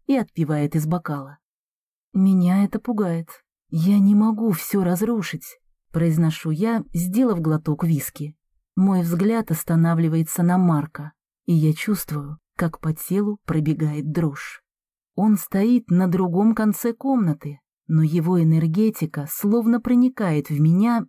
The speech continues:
даже издалека. Сильные пальцы аккуратно расправляют рубашку, и в этот момент к нему подходит брюнетка.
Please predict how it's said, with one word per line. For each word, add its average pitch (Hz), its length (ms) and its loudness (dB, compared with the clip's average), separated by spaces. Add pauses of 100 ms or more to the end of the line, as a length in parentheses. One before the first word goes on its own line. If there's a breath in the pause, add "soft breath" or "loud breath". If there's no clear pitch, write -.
даже 175 420 2
издалека. 185 640 -2 (500)
Сильные 170 600 2
пальцы 170 760 -4
аккуратно 196 600 -2
расправляют 185 640 0
рубашку, 190 640 -2 (380)
и 165 100 2
в 156 60 2
этот 160 260 -2
момент 151 580 0 (140)
к - 100 -2
нему 165 400 4
подходит 208 560 -2
брюнетка. 190 720 0